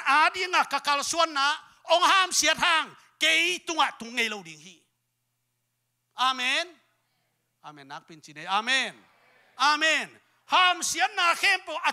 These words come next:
tung thei ding mo. Tung thei lo we. Ba lam nang on song. Ba le kum pi pan. Ham siat dia mi te. Sam siat din asol.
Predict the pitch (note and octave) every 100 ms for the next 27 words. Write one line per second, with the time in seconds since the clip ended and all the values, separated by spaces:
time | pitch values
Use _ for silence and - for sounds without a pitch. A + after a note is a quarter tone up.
0 | - E4+ F4+ F#4 F4 F4 F#4 F4 - _
1 | _ E4 F4+ F#4 F#4 G4+ F4+ D4+ C4 A3+
2 | E3+ - _ _ _ D#3 A#3+ D4 E4 E4+
3 | E4+ E4 E4+ F#4+ F#4 E4+ F4+ C4+ F#4 D#4
4 | F3 _ _ - C#4+ D#4+ F4 F#4+ - G4
5 | F4+ E4+ F4+ - F4+ F4 C4 D#3 _ _
6 | _ D4+ E4+ C4 - D4 F4+ F#4 F4+ C#4
7 | C#4+ E4+ - D4+ D4+ E4 D#4+ _ _ -
8 | E4 E4 - D#4 F#4 F4+ E4 E4+ E4 E4+
9 | C4+